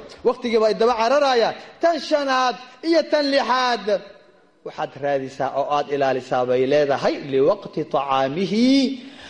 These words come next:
wa, walhuduu'u canhu cinda manaamihi." Waqtigu wax cunayo waa inaad ka taxadartaa. Shaquu ku maqan yahay, wuu soo shaqaynayaa, bannaankuu jiraa, waa taqaanaa waqtiga ama shaquu aadayaa,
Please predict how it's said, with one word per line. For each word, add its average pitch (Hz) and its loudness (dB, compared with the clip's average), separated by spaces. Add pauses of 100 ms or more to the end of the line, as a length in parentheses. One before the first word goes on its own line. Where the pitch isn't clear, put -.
(120)
wa, 220 2
walhuduu'u 240 2
canhu 202 -2 (140)
cinda 208 -2
manaamihi." 113 -6 (580)
Waqtigu 175 -2
wax 180 0
cunayo 170 2
waa 165 2
inaad 185 0
ka 214 0
taxadartaa. 139 -2 (360)
Shaquu 185 0
ku 196 -4
maqan 190 0
yahay, 131 -2 (200)
wuu 143 0
soo 208 2
shaqaynayaa, 190 2 (180)
bannaankuu 202 0
jiraa, 156 2 (220)
waa 220 2
taqaanaa 185 0
waqtiga 190 0
ama 170 -2
shaquu 190 0
aadayaa, 190 2